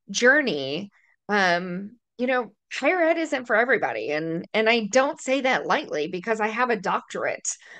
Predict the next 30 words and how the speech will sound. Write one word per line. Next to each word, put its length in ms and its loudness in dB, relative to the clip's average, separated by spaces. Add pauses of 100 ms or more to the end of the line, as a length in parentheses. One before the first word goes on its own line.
(180)
um, 240 4
in 200 0
adult 320 2
education 520 -4
and 140 -2
leadership. 600 0
And 160 -2
so 580 2 (360)
I 80 -2
know 140 4
some 220 2
people 260 0
will, 460 2 (420)
will 240 -2
gasp 500 0 (100)
and 260 -2
some 200 0
people 240 0
will 120 0
be 260 -2
just 420 -6
vigorously 680 2
nodding 380 -2
their 120 -4
head, 540 -2 (420)
but 120 2
it's 260 -4
just, 500 -6 (240)
for 180 6
me, 800 -2